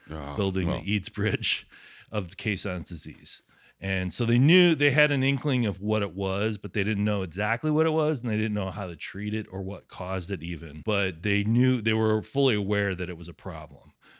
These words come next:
Speaker 2: before the Brooklyn Bridge even s-, began. So, and that's the connection Saint Louis has to the Brooklyn Bridge, is that if you see the Eads Bridge in Saint Louis, which opened in eighteen seventy-three, I think, ten years, eleven years before the Brooklyn Bridge opened, that technology that they used for that bridge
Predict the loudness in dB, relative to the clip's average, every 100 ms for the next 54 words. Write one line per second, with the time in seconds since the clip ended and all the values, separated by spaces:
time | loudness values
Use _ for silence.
0 | _ -8 -4 -2 -2 -2 -6 -6 -8 -10
1 | -10 -12 -14 -14 -16 -20 -16 -12 -10 -10
2 | -10 -12 -4 0 0 -2 -2 2 2 2
3 | -2 -4 -2 -2 -4 -8 -8 -8 -8 -10
4 | -8 -10 -10 -12 -12 -12 -12 -12 -12 -12
5 | -14 -16 -16 -12 -12 -12 -10 0 2 2
6 | 2 0 2 0 0 -4 -4 0 -2 -2
7 | -8 0 2 4 2 2 0 0 2 0
8 | 0 0 -4 -4 -6 -8 -10 -6 -2 -2
9 | -2 -8 -8 -14 -2 2 6 6 6 4
10 | 0 -2 -6 0 2 2 2 0 -2 -8
11 | -8 -8 -8 -6 -6 -4 -4 -2 -2 -2
12 | -6 0 0 0 -2 0 2 4 4 2
13 | 0 -2 -4 -6 _ -2 4 6 6 4
14 | 2 2 4 4 2 4 4 0 -6